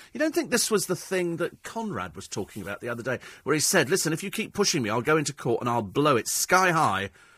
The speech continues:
Of what, you know, what is it, what's he gonna say? Michael Jackson was a heroin addict? Michael Jackson was this, the family, so, who knows? Whatever it is, there can't be anything that we could ever be surprised at about any pop star who achieves that kind of mega stardom. There's nothing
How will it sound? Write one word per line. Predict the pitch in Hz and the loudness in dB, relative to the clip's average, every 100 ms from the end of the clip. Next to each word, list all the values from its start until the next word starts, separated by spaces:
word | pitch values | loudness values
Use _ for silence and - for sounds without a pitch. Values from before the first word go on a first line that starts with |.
| _ | _
Of | - 117 | -4 0
what, | 139 | 0
you | 165 | 2
know, | 123 101 | 0 0
what | 143 | -2
is | 170 | -2
it, | |
what's | 175 185 | -2 0
he | |
gonna | 175 | 0
say? | 156 120 82 | 0 -2 -4
Michael | 92 - | -6 -8
Jackson | 95 117 - 104 | -6 -8 -6 -8
was | 92 | -8
a | |
heroin | - 113 139 143 | -4 0 2 2
addict? | 143 175 175 - - - | 2 0 -8 -12 -18 -4
Michael | 123 - | -2 0
Jackson | 110 117 - 110 | 0 -2 -2 -6
was | 101 87 | -6 0
this, | 123 160 - | 2 4 2
the | 104 | -4
family, | - 127 127 117 | 0 2 2 -2
so, | 127 | -4
who | - 190 294 | -2 2 4
knows? | 285 262 113 95 - - _ _ _ _ | 6 4 2 0 -6 -10 _ _ _ _
Whatever | - 226 220 | 6 6 8
it | 208 175 | 4 4
is, | 151 107 | 2 2
there | 151 | -2
can't | - 190 | -4 -4
be | 120 - | -4 2
anything | 190 180 - 113 92 | 4 6 2 -2 -4
that | 104 123 | -2 -2
we | |
could | 139 151 - | 2 0 2
ever | - 139 139 | 4 6 4
be | 147 | 4
surprised | - 123 - 131 117 - | 2 0 0 0 0 -2
at | 101 107 | -4 -2
about | 127 - 165 | -4 -2 -2
any | 185 180 | -2 -4
pop | - - - | -8 -8 -6
star | - - 95 92 95 - - - | -4 -4 -4 -6 -10 -16 -8 0
who | 131 | 2
achieves | 123 - 156 135 113 92 | 4 2 4 2 -2 -2
that | 127 - - | -2 -2 -6
kind | - 117 104 | -4 -2 -4
of | 98 | -6
mega | 107 107 | -6 -6
stardom. | 104 - 113 95 101 | -6 -4 -2 -4 -4
There's | 160 - | -6 -4
nothing | 294 302 - 98 87 | -2 -2 -2 -6 -6